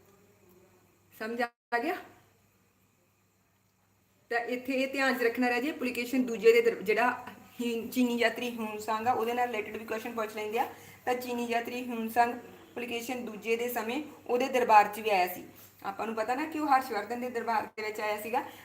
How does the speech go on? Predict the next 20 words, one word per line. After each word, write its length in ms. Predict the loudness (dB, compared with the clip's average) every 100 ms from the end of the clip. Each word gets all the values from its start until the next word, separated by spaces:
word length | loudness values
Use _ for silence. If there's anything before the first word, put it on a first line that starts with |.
| -2
ਤਾਂ 100 | 0
ਉਹ 280 | 2 0 0
ਪੁਲਕੇਸ਼ੀਨ 760 | -6 -10 -6 -4 -4 -2 -4
ਦੂਜੇ 260 | -4 -4 -2
ਦੇ 80 | 0
ਦਰਬਾਰ 380 | 0 2 0
ਵਿੱਚ 220 | 0 -6 -6
ਵੀ 200 | -4 0
ਗਿਆ 180 | 4 4
ਸੀਗਾ 300 | 4 4 4 2 -12 -10 -2
ਤੇ 100 | 2
ਨਰ 240 | 4 2
ਸਿੰਘ 240 | 2 2 4
ਵਰਮਨ 320 | 2 2 0
ਦੇ 100 | 0
ਦਰਬਾਰ 340 | 2 6 6
ਵਿੱਚ 200 | 4 -4
ਵੀ 120 | -8
ਗਿਆ 200 | 2 2
ਸੀਗਾ। 240 | 2 -2